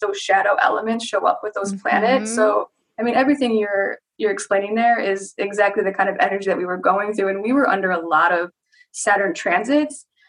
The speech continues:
Speaker 1: not even just for the past, like, year, but, like, two years, which are really
Speaker 2: Mm-hmm.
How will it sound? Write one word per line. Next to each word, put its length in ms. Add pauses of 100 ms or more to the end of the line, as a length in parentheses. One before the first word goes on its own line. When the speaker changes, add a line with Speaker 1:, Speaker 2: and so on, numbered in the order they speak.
(760)
Speaker 1:
not 180
even 180
just 160
for 80
the 100
past, 380
like, 240
year, 440
but, 120
like, 180 (140)
two 160
years, 440 (120)
which 180
are 260 (720)
really 440
Speaker 2:
Mm-hmm. 120